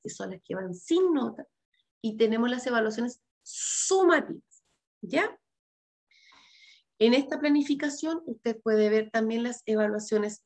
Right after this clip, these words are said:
formativas y las evaluaciones sumativas. Por ejemplo, desde la próxima semana a las ocho de la mañana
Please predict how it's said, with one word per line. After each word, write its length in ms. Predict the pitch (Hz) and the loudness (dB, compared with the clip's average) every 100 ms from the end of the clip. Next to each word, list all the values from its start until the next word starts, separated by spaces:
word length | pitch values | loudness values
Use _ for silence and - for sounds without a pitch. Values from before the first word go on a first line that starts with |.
| _ | _
formativas 880 | - 453 480 494 494 403 403 403 403 _ _ _ _ | -2 2 2 0 2 2 2 -2 -8 _ _ _ _
y 100 | 320 | -2
las 200 | 349 359 | -2 0
evaluaciones 680 | 320 294 285 285 285 285 - _ _ _ | 0 2 0 2 0 0 -6 _ _ _
sumativas. 840 | - - 320 285 - 101 - _ _ _ _ _ _ _ - | -20 -4 2 4 2 -4 -16 _ _ _ _ _ _ _ -4
Por 140 | 381 | -2
ejemplo, 460 | 381 - - - - _ _ _ _ _ - | -2 -2 -2 -2 -12 _ _ _ _ _ -8
desde 240 | 185 180 | -4 0
la 140 | 180 | -2
próxima 400 | 175 202 - 240 | -2 -8 -4 -4
semana 600 | 262 311 302 320 294 311 320 - | -2 -2 2 2 2 -2 -8 -18
a 100 | 196 | -16
las 140 | 185 | -16
ocho 300 | 190 185 - | -16 -12 -2
de 80 | 208 | 2
la 140 | 214 | 2
mañana 560 | 220 226 226 233 233 269 | 0 -2 -2 -2 -2 -6